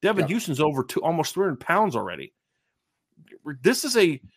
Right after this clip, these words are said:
Speaker 1: size-wise, one of the biggest freshman classes. Like you'd mentioned earlier about the O-line, it doesn't
Speaker 2: Yep.
Speaker 1: end there.
Speaker 2: No.
Speaker 1: This, and it's, but it's athletic.
Speaker 2: Yep.
Speaker 1: So I know the people that obsess over rankings are not as high on this class as they should. Ryan, I'm sorry.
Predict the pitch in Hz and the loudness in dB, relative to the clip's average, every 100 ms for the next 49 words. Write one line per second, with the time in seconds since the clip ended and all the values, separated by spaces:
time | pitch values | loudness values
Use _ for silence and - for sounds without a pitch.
0 | _ - - 196 226 220 170 160 131 113 | _ -12 -4 0 2 2 2 2 2 0
1 | 107 110 131 165 139 113 98 175 190 156 | -4 -6 -4 -2 0 -4 4 6 6 2
2 | - 151 139 127 110 - 131 131 104 101 | 0 -2 -2 -4 -6 -2 -2 -2 -6 -8
3 | 107 170 247 185 160 131 156 151 113 110 | -6 -4 -2 -2 -2 -2 -2 -2 -2 -4
4 | 120 127 117 117 151 196 - - 185 254 | -2 0 0 -2 -4 -6 -10 -8 -4 -2
5 | 147 120 175 113 120 123 - _ _ _ | -2 -2 0 -2 -4 -6 -12 _ _ _
6 | _ _ 143 107 123 233 - 170 185 175 | _ _ -8 -2 0 0 -2 0 0 -2
7 | 131 180 143 - - - - - - 180 | -2 -2 -2 -6 -6 -8 -12 -10 -8 -8
8 | 127 - - _ _ _ _ _ - 117 | -8 -12 -20 _ _ _ _ _ -8 0
9 | 185 160 240 214 196 190 165 190 185 170 | 0 2 0 2 2 2 2 -2 0 0
10 | 143 120 - 151 165 143 120 123 135 143 | 0 -2 -2 -2 0 0 0 0 -2 -4
11 | 139 127 120 123 120 123 117 120 - - | -4 0 0 0 -2 -4 -4 -4 -4 0
12 | 117 113 110 110 - 120 123 127 - 120 | 0 0 -4 -4 -2 0 0 -2 -4 -2
13 | 123 117 143 143 110 104 131 165 | -2 0 -2 -2 -2 0 0 -2